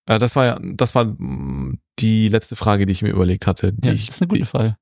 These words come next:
Speaker 1: die ich, äh, mit auf den Weg geben wollen, oder mit auf den Weg geben wollte,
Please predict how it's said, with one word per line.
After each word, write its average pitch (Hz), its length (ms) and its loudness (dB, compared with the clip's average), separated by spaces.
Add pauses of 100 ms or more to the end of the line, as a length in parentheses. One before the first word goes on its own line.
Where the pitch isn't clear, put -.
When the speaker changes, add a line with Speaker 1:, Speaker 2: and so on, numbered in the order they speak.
Speaker 1:
die 104 120 4
ich, 92 320 -4
äh, 101 80 2
mit 98 160 2
auf 101 100 -2
den 95 140 2
Weg 92 140 2
geben 92 420 0
wollen, 92 560 0 (200)
oder 95 220 2
mit 104 160 2
auf 104 120 -2
den 98 120 2
Weg 95 140 2
geben - 280 -2
wollte, 98 360 2